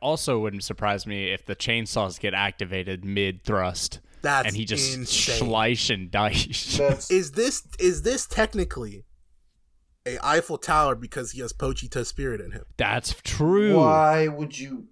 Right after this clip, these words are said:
Speaker 3: uh, why would you say something so bold and yet so controversial?
Speaker 2: Dude, have you watched this show? <laughs>
Speaker 3: It's a
Speaker 1: I was
Speaker 3: good
Speaker 1: gonna say,
Speaker 3: point,
Speaker 1: the,
Speaker 3: but,
Speaker 1: the,
Speaker 3: like, it, no,
Speaker 1: the,
Speaker 3: it doesn't
Speaker 1: nobody,
Speaker 3: count. It's not either side.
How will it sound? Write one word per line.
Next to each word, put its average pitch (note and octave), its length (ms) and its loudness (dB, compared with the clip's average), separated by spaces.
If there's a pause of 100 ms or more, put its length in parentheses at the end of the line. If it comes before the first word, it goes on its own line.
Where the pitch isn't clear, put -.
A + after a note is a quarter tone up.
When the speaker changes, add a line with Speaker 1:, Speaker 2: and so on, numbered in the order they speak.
(140)
Speaker 3:
uh, C#3+ 320 -4 (840)
why D3+ 120 -2
would D#3 140 -4
you D3 60 -6
say C#3 180 -2
something B2 280 -4
so B2+ 180 0
bold A2+ 440 -2
and G2 100 -6
yet G2+ 120 -6
so A2 160 -6
controversial? A2 800 -8 (540)
Speaker 2:
Dude, E3+ 260 0
have D#3+ 180 2
you D#3+ 100 -6
watched D#3 340 2
this E3+ 140 2
show? D#3 280 4
<laughs> - 40 2 (600)
Speaker 3:
It's - 160 4
a D3 60 2
Speaker 1:
I - 40 2
was C#3 60 0
Speaker 3:
good G#3 100 8
Speaker 1:
gonna F3 120 4
say, F#3+ 200 6
Speaker 3:
point, F3 240 6
Speaker 1:
the, B2 40 -8
Speaker 3:
but, B2+ 160 4
Speaker 1:
the, B2 60 4
Speaker 3:
like, B2+ 260 2
it, C3 100 -2
no, D#3+ 300 8
Speaker 1:
the, D3+ 80 4
Speaker 3:
it A2 60 -10
doesn't D#3 260 6
Speaker 1:
nobody, G3+ 140 4
Speaker 3:
count. C#3 240 6
It's C#3 140 0
not D3 220 -2
either D3 220 2
side. - 580 0